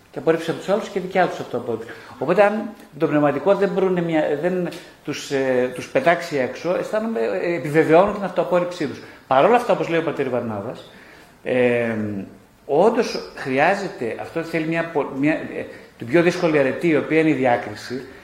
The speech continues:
να καταλαβαίνει, αυτό ισχύει και λιγότερο βέβαια για τον, ε, ψυχολόγο, αλλά πολύ περισσότερο για το πνευματικό, να καταλαβαίνει ποιος λόγος πότε χρειάζεται σε ποιον. Μμ;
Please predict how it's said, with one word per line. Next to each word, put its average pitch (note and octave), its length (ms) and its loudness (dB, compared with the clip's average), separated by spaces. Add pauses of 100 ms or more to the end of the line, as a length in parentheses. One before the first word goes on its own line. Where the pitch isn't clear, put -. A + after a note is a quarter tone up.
(180)
να B2+ 140 -2
καταλαβαίνει, B2 1040 -2 (220)
αυτό - 140 -12
ισχύει C#3+ 180 -10
και D3 220 0
λιγότερο B2+ 560 0
βέβαια A2+ 180 -6
για G#2+ 100 -6
τον, G#2 240 -6
ε, G2 200 -8
ψυχολόγο, E3 440 -4
αλλά F3+ 100 -2
πολύ C#3+ 140 -4
περισσότερο B2+ 360 -8
για G#2 80 -10
το G#2 80 -16
πνευματικό, G2+ 500 -6 (420)
να C#3+ 140 0
καταλαβαίνει C3 920 0 (640)
ποιος A3 400 2
λόγος D3 760 4
πότε F#3+ 260 4
χρειάζεται G3+ 640 0
σε - 140 -6
ποιον. E3+ 520 4 (1120)
Μμ; D3+ 80 -2